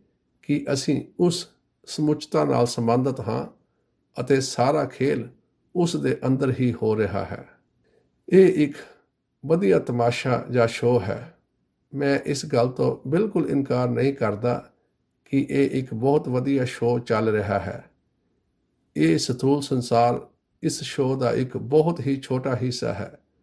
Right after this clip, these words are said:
ਅਭਿਆਸ ਵਿੱਚ ਤੁਹਾਨੂੰ ਪਤਾ ਲੱਗੇਗਾ, ਜੇ ਤੁਸੀਂ ਇੱਕ ਕਦਮ ਵੀ ਉੱਤੇ ਜਾਵੋਗੇ ਤਾਂ ਤੁਸੀਂ ਇਸ ਤਰ੍ਹਾਂ ਦੇ ਲੱਖਾਂ ਹੋਰ ਸ਼ੋਅ ਚੱਲਦੇ ਵੇਖੋਗੇ। ਜਿਉਂ ਤੁਸੀਂ ਹੋਰ ਅੱਗੇ ਜਾਂਦੇ ਹੋ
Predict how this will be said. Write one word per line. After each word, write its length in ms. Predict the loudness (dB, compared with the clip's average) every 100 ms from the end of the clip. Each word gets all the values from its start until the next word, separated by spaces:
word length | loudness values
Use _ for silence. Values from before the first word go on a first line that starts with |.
| _ _ _ _ _ -8
ਅਭਿਆਸ 480 | 0 4 6 4 0
ਵਿੱਚ 240 | -4 -6 -6
ਤੁਹਾਨੂੰ 460 | -4 -2 0 -2
ਪਤਾ 260 | -2 -2 0
ਲੱਗੇਗਾ, 800 | -2 0 0 2 0 -2 -6 _ _ _ _ _ _ _ -6
ਜੇ 200 | 2 2
ਤੁਸੀਂ 380 | 2 -2 -2 -2
ਇੱਕ 320 | -2 -2 -2
ਕਦਮ 240 | 0 2 0
ਵੀ 100 | 0
ਉੱਤੇ 300 | -4 -2 0
ਜਾਵੋਗੇ 680 | 2 2 2 0 0 -2 -6 _ _ _ _ _ _
ਤਾਂ 140 | -2
ਤੁਸੀਂ 340 | 0 0 -2 0
ਇਸ 160 | -2 -2
ਤਰ੍ਹਾਂ 320 | -2 2 2
ਦੇ 140 | 2
ਲੱਖਾਂ 400 | 0 -2 0 0
ਹੋਰ 240 | 4 2 2
ਸ਼ੋਅ 260 | -2 -2
ਚੱਲਦੇ 520 | 0 0 2 2 0 -2
ਵੇਖੋਗੇ। 580 | -2 -2 -2 -4 -4 -10 _ _ _ _ _ _ _ _ _
ਜਿਉਂ 320 | -2 4 4 4
ਤੁਸੀਂ 340 | 0 -2 0
ਹੋਰ 300 | 0 0 0
ਅੱਗੇ 260 | -4 -2 -2
ਜਾਂਦੇ 360 | 0 0 2 0
ਹੋ 420 | 0 -4 -6